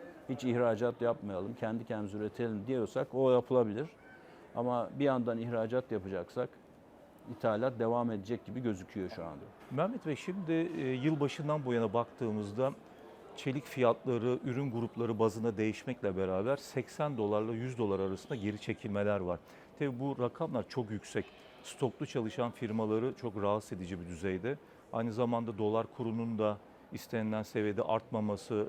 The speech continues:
Speaker 2: e, ciddi bir endişe yaratıyor. E, sektör oyuncuları bu durumdan nasıl etkileniyor?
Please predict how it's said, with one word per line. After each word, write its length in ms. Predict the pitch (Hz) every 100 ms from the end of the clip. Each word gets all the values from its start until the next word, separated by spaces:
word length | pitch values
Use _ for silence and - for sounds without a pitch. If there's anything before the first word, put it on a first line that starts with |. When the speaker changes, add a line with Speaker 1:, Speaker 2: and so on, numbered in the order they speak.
| -
Speaker 2:
e, 360 | 101 98 98
ciddi 360 | 87 98 - 95
bir 120 | 104
endişe 400 | 104 98 90 120
yaratıyor. 540 | 104 95 90 117 131 147 - - -
E, 100 | -
sektör 420 | 110 - 156 - 175
oyuncuları 600 | 160 156 160 160 135 113
bu 100 | 135
durumdan 380 | 151 156 110
nasıl 240 | 104 120 151
etkileniyor? 640 | 127 - 110 101 92 90